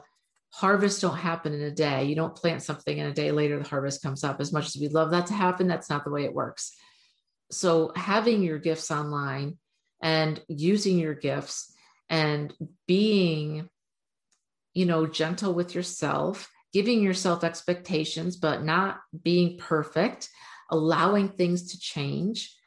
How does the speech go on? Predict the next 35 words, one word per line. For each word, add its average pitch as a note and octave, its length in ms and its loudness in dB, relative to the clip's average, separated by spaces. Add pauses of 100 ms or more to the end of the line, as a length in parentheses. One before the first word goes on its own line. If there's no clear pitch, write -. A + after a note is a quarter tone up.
(460)
and E3+ 260 2
grounding E3 480 2
yourself D3 500 -2
is D#3+ 140 -4
the F3+ 100 0
foundation E3+ 920 2
for D#3 100 -2
you D3 460 -2
to F3 80 -4
have E3 360 -2
all D#3+ 220 2
those D#3+ 280 0
great D#3 260 -4
things D3+ 240 -4
happen D3+ 360 -6
in D3 80 -8
your C#3+ 120 -6
life. - 460 -4 (580)
Treating A#3 280 4
yourself F#3+ 460 0
with F3 200 -4
care E3 420 0
and D3+ 260 -4
love, D3 340 0 (360)
connecting F3+ 460 0
to F3 80 -6
God D#3 300 0
and D3 100 -4
spirit D3+ 340 -2
and D3+ 80 -8
the D3+ 60 -4
universe C#3+ 560 -6 (400)
are F3 180 4
the E3 100 2
keys E3 760 -2